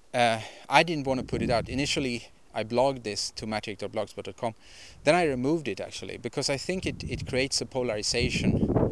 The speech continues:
<sighs> that, that they want. It actually benefits them, because you become so angry when you see this, because you can, you can see him two years ago when he talks, and he talks very fluently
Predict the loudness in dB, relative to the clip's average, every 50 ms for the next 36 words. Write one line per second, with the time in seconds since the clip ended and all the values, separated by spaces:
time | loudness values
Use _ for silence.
0 | 2 2 0 -2 -2 -4 -2 -2 -2 -2 0 -2 -2 -2 -2 -4 -4 -6 -6 -2
1 | 0 0 0 0 -2 -4 -4 -6 -8 -8 -4 0 0 0 0 0 -2 -2 -2 -2
2 | -2 -2 0 0 0 0 2 2 0 0 2 0 0 -2 0 -2 -4 -4 -4 -4
3 | -4 -4 -2 -2 -2 -2 -2 0 0 0 2 2 2 2 0 -4 -8 -10 -12 -12
4 | -8 -6 -4 -4 -4 -4 -4 -4 -4 0 2 2 2 2 2 -2 -2 0 2 4
5 | 4 4 4 0 0 0 2 2 4 4 2 2 2 0 0 0 2 2 2 2
6 | 0 -4 -6 -10 -10 -10 -12 -12 -12 -14 -16 -16 -16 -14 -14 -14 -14 -12 -12 -6
7 | -2 0 0 2 2 2 0 0 -2 -2 -2 -2 0 0 0 2 2 2 2 0
8 | -2 -4 -2 -4 -4 -4 -4 -6 -6 -6 -6 -6 -6 -6 -6 -6 -8 -8 -8 -8
9 | -10 -10 -8 -8 -6 -6 -4 -4 -4 -2 -2 -2 -4 -4 -6 -12 -20 -20 -20 -20
10 | -20 -18 -16 -12 -8 -4 0 2 4 4 6 6 4 4 2 0 -2 -2 -2 0
11 | 0 0 -2 -4 -8 -10 -12 -14 -16 -18 -16 -12 -8 -8 -6 -6 -4 -2 0 0
12 | 0 0 0 -2 -2 -2 -2 -4 -6 -4 -4 -4 -4 -2 0 0 0 0 0 0
13 | 0 0 0 -2 -2 -2 -2 -2 -2 -4 -4 -4 -4 -4